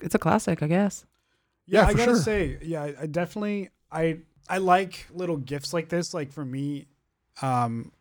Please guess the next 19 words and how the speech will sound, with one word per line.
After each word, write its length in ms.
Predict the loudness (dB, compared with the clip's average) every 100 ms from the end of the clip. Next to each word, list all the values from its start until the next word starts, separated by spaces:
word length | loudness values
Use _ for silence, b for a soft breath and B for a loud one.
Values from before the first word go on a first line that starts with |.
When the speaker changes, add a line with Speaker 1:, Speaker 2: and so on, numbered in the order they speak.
| -10
Speaker 2:
I 80 | -6
think 300 | -2 -4 0
that 360 | 0 0 -4 -8
it's 240 | -4 -2
a, 100 | -2 -2
it's 220 | -4 -2
a 60 | 0
movie 360 | 0 2 2
I 80 | 2
wouldn't 300 | 0 0 0
mind 280 | -2 -2 -2
watching 300 | -4 -6 -8
again 540 | -10 -10 -10 -10 -12 -16 -8
Speaker 3:
Yeah. 320 | 6 8 8 2 -6
Speaker 2:
or 100 | -4
having 240 | -4 -4
in 80 | -6
the 60 | -8
background. 680 | -12 -14 -10 -8 -8 -8